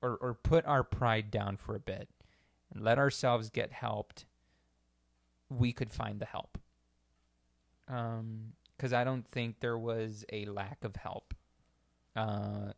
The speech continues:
in our community, at least. Um, so I'm, I'm really grateful for that. It, it was just definitely a time of learning, a time of, uh, strengthening,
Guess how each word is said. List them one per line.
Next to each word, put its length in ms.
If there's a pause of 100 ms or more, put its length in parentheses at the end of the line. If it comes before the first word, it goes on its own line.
in 140
our 140
community, 520
at 160
least. 340 (640)
Um, 360
so 440 (1160)
I'm, 400
I'm 300
really 280
grateful 560 (140)
for 180
that. 320
It, 200
it 180
was 140
just 360 (140)
definitely 420
a 40
time 260
of 100
learning, 480 (380)
a 60
time 360
of, 360 (280)
uh, 320 (320)
strengthening, 1000